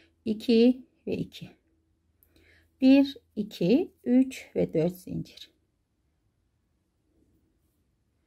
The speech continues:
Sık iğne ile sabitledim. Şöyle bir, iki ve üç.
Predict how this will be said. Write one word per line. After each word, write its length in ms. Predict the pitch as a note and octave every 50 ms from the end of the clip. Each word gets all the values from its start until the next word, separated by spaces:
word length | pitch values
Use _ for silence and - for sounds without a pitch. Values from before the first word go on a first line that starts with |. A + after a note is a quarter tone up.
| _ _ _ _ _
Sık 280 | _ - - C4+ B3+ -
iğne 320 | C#4 C4 B3 G#3+ F#3 F3
ile 360 | E3 D#3+ D#3+ E3+ F3+ G3 G3+ F#3+
sabitledim. 1120 | - - - - D#4 C#4+ C#4 C#4 C4+ C4+ C4+ C4+ - C#4 C#4 C4+ C4+ C#4 C#4 D#4+ - - _ _ _ _ _ _ _ _ _ _ _ _ _ _ _ _ _ _ _ _ _ _
Şöyle 880 | _ - - C#4+ C#4 B3+ A3+ F#3 F3+ E3+ E3+ F3+ F#3+ A3 C#4 C#4 C#4 - _ _ _ _ _ _ _
bir, 440 | - G#3+ G#3 G#3 A3 G#3+ - - _ _ _ _ _ _ _ _ _ _ _ _ _ _ _ _ _ _ _ _ _ _ _ _ _ _ _ _ _ _ _ _ _
iki 840 | F3+ F3+ - - - - E3+ E3 D#3+ D#3+ F3+ G#3 B3+ C#4 C#4 - _ _ _ _ _ _ _ _ _ _ _ _ _ _ _ _ _ _ _ _ _ _ _ _ _ _ _ _ _ _ _ _ _ _ _ _ _ _ _ _
ve 180 | A3 - - - -
üç. 420 | F3 - _ - - - - -